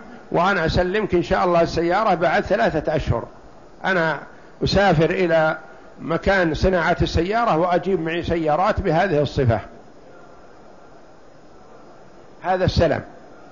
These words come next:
أو يبيع عليه قمح أو شعير أو أرز مثلًا موصوف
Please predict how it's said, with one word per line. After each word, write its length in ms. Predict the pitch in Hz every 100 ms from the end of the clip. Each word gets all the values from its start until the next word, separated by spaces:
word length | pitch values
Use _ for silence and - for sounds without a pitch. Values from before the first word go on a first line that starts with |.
| - - - - - - - -
أو 120 | 202
يبيع 420 | 196 190 196 147
عليه 360 | 165 175 190 156 -
قمح 340 | 190 180 117 - - - - - - - - -
أو 120 | 180
شعير 600 | - 165 147 196 190 175 - - - - - -
أو 260 | - 180 170
أرز 460 | 214 202 160 - - - - - -
مثلًا 460 | 180 170 170 165 175 - - - -
موصوف 680 | 175 208 214 - 240 208 208